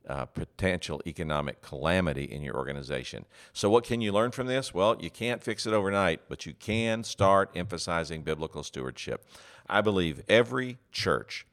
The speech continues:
should have an ongoing, consistent stewardship development program, and there is no excuse for not having one of them. Uh, there are multiple video-based curriculums that are out there that are really excellent that help get this job done.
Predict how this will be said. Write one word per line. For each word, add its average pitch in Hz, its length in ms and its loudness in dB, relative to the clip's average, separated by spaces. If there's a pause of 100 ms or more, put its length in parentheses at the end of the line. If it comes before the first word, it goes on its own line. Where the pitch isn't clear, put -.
(300)
should 82 200 -4
have 87 160 2
an 73 220 0
ongoing, 107 800 2 (200)
consistent - 720 -2
stewardship 92 500 -2
development 78 460 -2
program, 71 520 -2
and 80 140 -4
there 80 140 -2
is 67 160 -6
no 90 360 4
excuse 95 380 -2
for - 120 -4
not 71 160 0
having 73 240 -2
one 67 140 -4
of 62 100 -6
them. 60 240 -8 (440)
Uh, 71 100 -2
there 78 240 2
are 71 120 2
multiple 104 680 4
video-based 92 640 2
curriculums 87 500 -4
that 85 120 -6
are 80 100 -2
out 85 220 -2
there 82 180 -6
that 73 160 -8
are 64 100 -8
really 98 480 0
excellent 85 480 -2
that 57 160 -8
help 71 220 -8
get 80 140 -10
this 80 160 -8
job 80 300 0
done. 78 280 -2